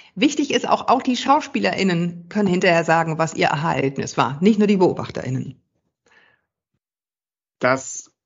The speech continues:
Speaker 2: hab ich vorausgesetzt, aber ich freue es, dass du es noch mal glatt gezogen hast. Julia, das war eine ganz tolle Folge. Ich hoffe, den Zuhörern hat's genauso viel Spaß gemacht wie mir.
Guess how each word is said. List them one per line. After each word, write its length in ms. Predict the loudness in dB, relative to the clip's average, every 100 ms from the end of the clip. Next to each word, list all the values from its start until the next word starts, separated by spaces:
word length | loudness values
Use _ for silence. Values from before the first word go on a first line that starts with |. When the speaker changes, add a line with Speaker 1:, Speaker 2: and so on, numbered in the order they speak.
| _ _
Speaker 2:
hab 280 | -10 -6
ich 160 | -4 0
vorausgesetzt, 800 | 0 4 4 4 -2 -2 -2 -2
aber 160 | -2 -2
ich 80 |
freue 240 | -2 2 2
es, 80 | 2
dass 220 | -4 -4
du 40 |
es 120 | -4
noch 120 | -2 0
mal 200 | 0 2
glatt 280 | 0 -2
gezogen 480 | -6 -4 -2 -2 -2
hast. 140 | -4 -4
Julia, 260 | -2 2 4
das 200 | 2 2
war 100 | 0
eine 200 | 0 -2
ganz 280 | -4 -4 -6
tolle 220 | -6 -6
Folge. 380 | -2 0 0 0
Ich 200 | -4 -4
hoffe, 280 | -2 -2 -4
den 420 | -2 -2 -2 -8
Zuhörern 540 | -2 2 4 4 4
hat's 220 | 0 -4
genauso 380 | -2 2 2 0
viel 120 | -4
Spaß 340 | -4 0 0 0
gemacht 300 | -6 -6 -4
wie 60 | -2
mir. 380 | 2 4 2